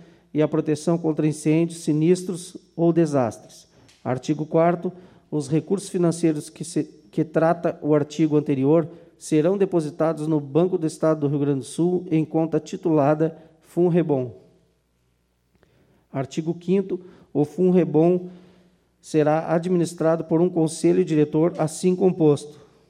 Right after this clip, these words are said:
Primeiro, prefeito municipal de São José do Norte,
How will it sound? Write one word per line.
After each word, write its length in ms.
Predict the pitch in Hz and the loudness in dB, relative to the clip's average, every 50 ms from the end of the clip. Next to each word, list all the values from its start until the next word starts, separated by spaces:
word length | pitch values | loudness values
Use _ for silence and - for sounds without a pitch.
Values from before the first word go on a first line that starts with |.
| _ _ _ _ _ _ _ _ _ _ _ _ | _ _ _ _ _ _ _ _ _ _ _ _
Primeiro, 520 | - 151 156 165 160 156 147 131 123 - - - _ _ _ _ _ _ _ _ _ _ _ _ _ _ _ - | -4 -2 0 2 2 2 2 0 -2 -6 -12 -20 _ _ _ _ _ _ _ _ _ _ _ _ _ _ _ -8
prefeito 420 | - 143 - - 151 165 165 160 | -6 -6 -2 -2 -2 0 0 0
municipal 580 | 160 165 151 - - 139 - - 147 151 160 156 | -2 -2 -4 -4 -6 -6 -2 0 0 2 2 0
de 120 | 147 - | -2 -4
São 160 | - 160 147 | -4 -4 -4
José 180 | 135 135 135 127 | -2 -2 -4 -4
do 80 | 123 127 | -2 -4
Norte, 500 | 131 131 139 151 160 160 160 - 190 | -2 0 0 0 -2 -2 -6 -10 -14